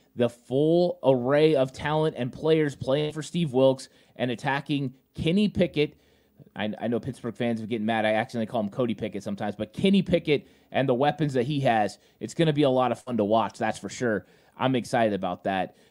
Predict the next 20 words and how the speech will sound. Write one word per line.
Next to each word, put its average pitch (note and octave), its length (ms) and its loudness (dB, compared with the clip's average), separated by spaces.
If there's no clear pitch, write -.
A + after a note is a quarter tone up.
because A#2 380 2
this C#3+ 220 -2
is D3 180 2
a, C3+ 160 2
a C3+ 100 2
good C#3+ 260 4
one. C3 340 2
And A#2+ 420 2
Donald C#3+ 500 2
in C3 140 -2
the A2 80 0
house, A#2 280 -4
what's G#2+ 160 -6
up, F2 140 -4
Donald? F#2 300 -4
Donald's F#2+ 280 -4
my F#2 80 -4
guy. G#2+ 400 0
He A#2 120 0
says, D#3 380 6